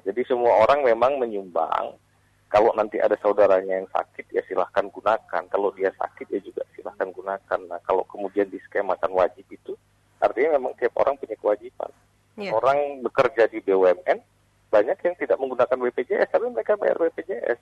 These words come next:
Speaker 1: Mereka menggunakan asuransi swasta. Ya boleh-boleh saja. Gitu loh. Nah, sekarang itu bagaimana mendorong supaya orang punya kesadaran.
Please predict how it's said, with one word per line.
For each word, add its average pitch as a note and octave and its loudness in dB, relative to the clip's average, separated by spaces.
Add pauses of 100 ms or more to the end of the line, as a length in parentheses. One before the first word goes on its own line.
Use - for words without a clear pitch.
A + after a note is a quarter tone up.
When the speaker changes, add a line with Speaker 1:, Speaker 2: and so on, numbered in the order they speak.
(240)
Speaker 1:
Mereka - 0
menggunakan A#2+ -4
asuransi A2+ -6
swasta. - -4
Ya C3+ 0
boleh-boleh C#3+ 2
saja. G#3 0 (840)
Gitu C3 -8
loh. F#2+ -4 (240)
Nah, - -18 (400)
sekarang E3 6
itu G#3+ 2
bagaimana F3 4
mendorong E3+ 4
supaya D3+ 4
orang D#3+ 4
punya C3+ -4
kesadaran. F2 2